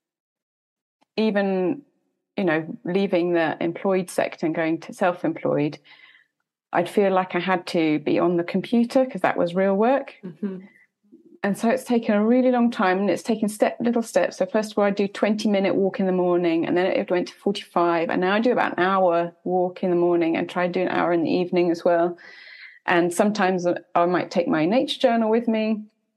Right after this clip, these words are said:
Speaker 1: I try to do a bit of, um, swimming in the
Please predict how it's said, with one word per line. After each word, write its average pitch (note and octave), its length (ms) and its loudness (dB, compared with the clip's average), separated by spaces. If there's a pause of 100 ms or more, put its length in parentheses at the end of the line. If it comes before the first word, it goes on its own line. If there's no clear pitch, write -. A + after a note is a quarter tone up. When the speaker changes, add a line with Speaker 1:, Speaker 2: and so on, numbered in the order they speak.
(920)
Speaker 1:
I F3 80 0
try F#3 200 0
to F3+ 120 -10
do F3+ 160 4
a - 20 4
bit F3 220 -2
of, E3 200 -2
um, E3+ 380 -2 (160)
swimming G#3+ 380 0
in G3 80 0
the F3+ 280 0